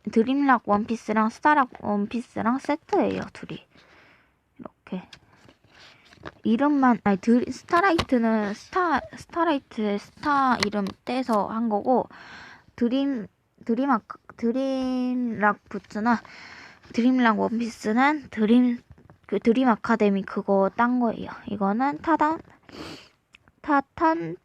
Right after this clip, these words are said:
체크 팬츠. 이것도 다양하게 코디를 즐겨보자.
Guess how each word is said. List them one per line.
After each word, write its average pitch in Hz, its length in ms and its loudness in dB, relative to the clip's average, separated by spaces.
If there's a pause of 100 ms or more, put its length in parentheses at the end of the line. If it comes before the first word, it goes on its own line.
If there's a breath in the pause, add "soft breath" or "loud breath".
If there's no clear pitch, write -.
(160)
체크 - 320 -6
팬츠. - 560 -6 (2500 soft breath)
이것도 208 480 -4
다양하게 196 600 -2
코디를 277 480 0
즐겨보자. 202 640 -8